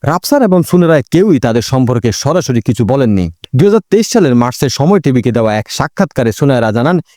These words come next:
ইফতেখার রাফসানের সঙ্গে তার পরিচয় ফুড পান্ডার একটি শ্যুটে। তিনি রাফসানকে একজন জেনুইন and হেল্পফুল পারসন হিসেবে বর্ণনা করেন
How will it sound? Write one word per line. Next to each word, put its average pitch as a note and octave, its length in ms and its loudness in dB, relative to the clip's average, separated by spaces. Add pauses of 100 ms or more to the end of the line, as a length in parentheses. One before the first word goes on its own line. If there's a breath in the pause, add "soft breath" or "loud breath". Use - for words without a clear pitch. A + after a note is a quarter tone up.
ইফতেখার B2+ 420 -2
রাফসানের C3 380 -2
সঙ্গে A#2 280 -2
তার G#2 180 -4
পরিচয় B2 420 -2
ফুড C#3+ 280 -2
পান্ডার G#2+ 260 -2
একটি G#2 220 -4
শ্যুটে। G2 340 -2 (360)
তিনি A3+ 160 4
রাফসানকে D3+ 480 0
একজন A#2+ 340 0
জেনুইন D3+ 400 2
and A2+ 260 0 (240)
হেল্পফুল D#3+ 340 0
পারসন A#2 320 -2
হিসেবে G#2+ 400 -2 (160)
বর্ণনা C3 360 0
করেন F#2+ 300 -4